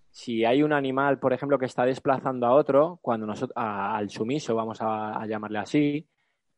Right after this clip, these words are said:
cuando nosotros, eh, estamos, eh, interactuando con este animal, hay que tener en cuenta que el refuerzo de ese animal, al terminar la sesión, va a ser estar con,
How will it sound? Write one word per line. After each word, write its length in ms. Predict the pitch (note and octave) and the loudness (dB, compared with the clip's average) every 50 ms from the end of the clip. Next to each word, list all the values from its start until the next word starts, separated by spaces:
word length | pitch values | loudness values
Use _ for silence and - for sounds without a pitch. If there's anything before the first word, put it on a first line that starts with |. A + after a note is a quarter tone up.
| _ _ | _ _
cuando 300 | - A#2+ A2+ A2 G#2+ G#2+ | -2 -2 -2 -2 -2 -6
nosotros, 560 | G#2 F#2+ - - C3 B2+ E3 D#3+ D3 - - - | -6 -6 -2 -2 0 2 2 0 0 -2 -4 2
eh, 340 | D3 C3+ C3 B2+ B2+ B2 B2 | 4 6 6 6 6 6 4
estamos, 600 | A#2+ - - C#3+ C3 C3 C3 B2+ B2+ A#2+ - - | 4 2 2 2 4 4 2 0 0 -2 -2 -4
eh, 300 | B2 A#2 G#2+ G#2 G2+ G#2 | -4 -2 -2 -2 -2 -4
interactuando 640 | G#2 G2+ - A2+ G#2+ G#2 _ - A2+ A#2 A#2+ B2 A#2 | -6 -6 -4 -2 -2 -2 _ 0 0 0 0 0 -4
con 140 | - A#2+ A#2 | -4 -4 -4
este 200 | A2+ - - A#2+ | -4 -2 -2 -2
animal, 520 | A2 A2 A2+ B2+ C#3+ D3 D3 D3+ D#3+ F3 _ _ _ _ _ _ _ | -2 0 2 2 4 6 6 4 4 2 _ _ _ _ _ _ _
hay 120 | - G#2+ G2 | -6 0 0
que 100 | D3+ - | 2 2
tener 200 | B2+ B2+ C3 C3 | 2 0 0 -2
en 100 | B2+ B2 | -2 2
cuenta 520 | - C#3 C#3+ D3 C#3 D#3+ D#3 D#3 D3 - _ _ _ _ _ _ _ _ - | 6 6 6 6 6 4 2 2 2 -4 _ _ _ _ _ _ _ _ 0
que 80 | - A#2 | 0 2
el 120 | A2 G#2 | 2 2
refuerzo 600 | G#2+ G#2+ G#2 A2 - B2+ C3+ D3 D#3 - D3+ D3 | 0 -2 -2 0 4 6 6 6 6 6 4 6
de 120 | C#3 C#3 | 6 6
ese 160 | C#3 - - C#3 | 4 2 0 -2
animal, 540 | C3+ C3+ C3 C3 C#3 C#3+ D3+ D#3 E3 F#3+ - _ _ _ _ _ _ _ _ _ _ _ _ _ _ _ _ _ - | -2 0 -4 -2 -2 -2 0 -2 -2 -4 -8 _ _ _ _ _ _ _ _ _ _ _ _ _ _ _ _ _ -12
al 200 | - B2 A#2 G#2 | -8 -8 -8 -4
terminar 400 | - G#2+ G#2 G2 G2 G#2 A2+ B2+ | -4 -6 -4 -4 -4 -2 -2 2
la 140 | C#3 C3+ B2+ | 2 2 2
sesión, 600 | - C3+ A#2 - - C#3 D3+ E3 E3+ F3+ F#3 - _ _ _ _ _ _ - | 0 -6 -4 4 6 6 6 6 4 0 -8 -14 _ _ _ _ _ _ -10
va 200 | A2+ A2 A#2 A#2+ | -2 2 2 2
a 60 | B2 | 2
ser 200 | - - C#3+ C#3 | 2 0 0 2
estar 380 | C#3 B2+ - - C#3 C#3+ D3 C#3+ | 2 -2 2 4 4 4 4 6
con, 380 | - D3 B2+ A2+ A2+ A2+ G2+ | 4 4 4 2 -2 -10 -12